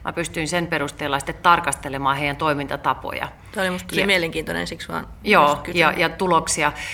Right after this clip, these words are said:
Speaker 1: Mutta tota, siellä oli ihan selkeästi menneessä eläjät. Eli he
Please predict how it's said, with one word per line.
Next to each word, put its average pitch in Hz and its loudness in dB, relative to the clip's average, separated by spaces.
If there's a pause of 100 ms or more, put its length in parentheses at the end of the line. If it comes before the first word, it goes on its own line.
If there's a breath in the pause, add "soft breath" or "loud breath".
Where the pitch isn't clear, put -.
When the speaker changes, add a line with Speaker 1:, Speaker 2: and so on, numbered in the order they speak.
(280 loud breath)
Speaker 1:
Mutta 165 -2
tota, 175 0
siellä 208 2
oli 160 2
ihan 233 2
selkeästi 208 -2 (260)
menneessä 180 2
eläjät. 226 2 (1120 loud breath)
Eli 175 4
he 190 4